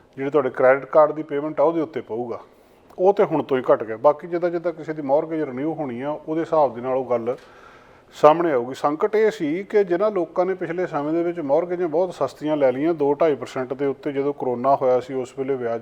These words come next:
ਚਲੇ ਗਿਆ ਸੀ ਤੇ ਉਦੋਂ ਮਾਰਗੇਜਾਂ ਲੈ ਲਈਆਂ, ਉਹਦੇ ਤੋਂ ਬਾਅਦ ਤੱਕ ਥੋੜ੍ਹਾ ਸਮਾਂ ਤੱਕ ਵੀ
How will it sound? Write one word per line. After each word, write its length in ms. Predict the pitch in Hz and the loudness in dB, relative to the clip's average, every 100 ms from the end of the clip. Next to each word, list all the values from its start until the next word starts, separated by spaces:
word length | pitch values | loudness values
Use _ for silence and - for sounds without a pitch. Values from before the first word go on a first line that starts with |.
| 120 | -6
ਚਲੇ 220 | 131 123 | -6 -4
ਗਿਆ 140 | 131 123 | -4 -6
ਸੀ 140 | 147 | -8
ਤੇ 140 | 165 - | -12 -8
ਉਦੋਂ 220 | 139 143 | -4 -2
ਮਾਰਗੇਜਾਂ 460 | 131 147 151 143 131 | 0 0 -2 -6 -2
ਲੈ 160 | 117 | -2
ਲਈਆਂ, 200 | 113 131 | -2 -4
ਉਹਦੇ 140 | 131 131 | -6 -8
ਤੋਂ 100 | 113 | 0
ਬਾਅਦ 260 | 123 147 | 6 6
ਤੱਕ 300 | 151 131 - | 4 -4 -4
ਥੋੜ੍ਹਾ 240 | 151 143 151 | -8 -4 -4
ਸਮਾਂ 260 | 127 120 | -4 -6
ਤੱਕ 260 | 117 117 - | -4 -6 -8
ਵੀ 220 | 110 | -10